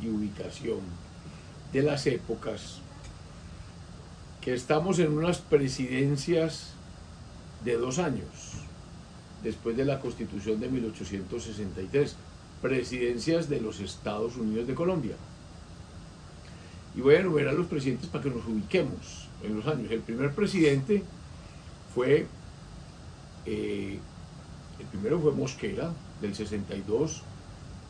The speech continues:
al sesenta y cuatro, o sea, con él se hace la Constitución del sesenta y tres y termina su periodo, que era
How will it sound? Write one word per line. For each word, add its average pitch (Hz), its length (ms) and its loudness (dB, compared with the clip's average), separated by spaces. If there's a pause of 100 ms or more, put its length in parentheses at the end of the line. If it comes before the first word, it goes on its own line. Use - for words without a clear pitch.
(180)
al 104 140 -2
sesenta 101 380 -2
y 98 120 -4
cuatro, 92 340 -6 (280)
o - 40 -14
sea, 110 220 -6 (560)
con 107 200 2
él 120 160 0
se 143 100 4
hace 135 160 4
la 127 120 0
Constitución 107 580 -4
del 120 160 -2
sesenta 104 340 -4
y 92 80 -6 (100)
tres 147 260 0 (1000)
y 117 80 -2
termina 113 420 2
su 139 120 2
periodo, 123 360 2
que 127 120 -2
era 131 280 0